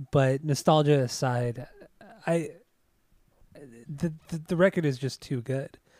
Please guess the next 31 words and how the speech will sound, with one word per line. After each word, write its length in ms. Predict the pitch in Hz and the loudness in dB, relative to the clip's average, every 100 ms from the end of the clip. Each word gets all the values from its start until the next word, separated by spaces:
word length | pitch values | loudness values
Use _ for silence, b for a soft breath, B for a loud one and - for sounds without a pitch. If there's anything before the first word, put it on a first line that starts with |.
| b b b b - | b b b b -2
I 80 | 170 | 0
agree 200 | 170 180 | 4 4
with 140 | 170 | 4
you. 100 | 165 | 4
It 80 | 147 | 4
is 140 | 147 | 4
not 160 | 147 147 | 2 0
perfect. 580 | 143 131 135 131 - - _ _ _ | -2 -2 -4 -8 -14 -20 _ _ _
Um, 380 | 151 135 123 120 - _ _ _ _ _ - | -4 -2 -2 -8 -12 _ _ _ _ _ -4
it 140 | 170 | 4
is 120 | 180 180 | 6 6
a 60 | |
little 220 | 175 175 | 6 4
top 260 | 165 160 143 | 4 0 0
heavy, 300 | 151 147 156 b b b | 0 0 -6 b b b
but 100 | 180 | -4
even 200 | 233 247 | -2 0
the 80 | 175 | 0
filler 360 | - 160 151 131 | 0 0 2 0
songs, 580 | - 131 123 113 113 - _ _ _ _ _ _ _ _ - | -4 -6 -6 -8 -14 -20 _ _ _ _ _ _ _ _ -2
you 160 | 170 | 0
throw 240 | - 190 180 | 6 8 10
those 200 | 165 147 | 8 8
songs 360 | 147 147 143 | 4 2 2
on 400 | 131 127 120 117 - _ _ _ _ _ _ _ - | 0 0 -2 -6 -12 _ _ _ _ _ _ _ -8
pretty 180 | - 165 | 0 2
much 220 | 160 - - | 2 0 -4
any 180 | 147 147 | -2 0
other 160 | 135 | -2
punk 320 | 120 135 131 127 | -4 -4 -4 -6
album, 360 | 120 117 113 | -6 -8 -10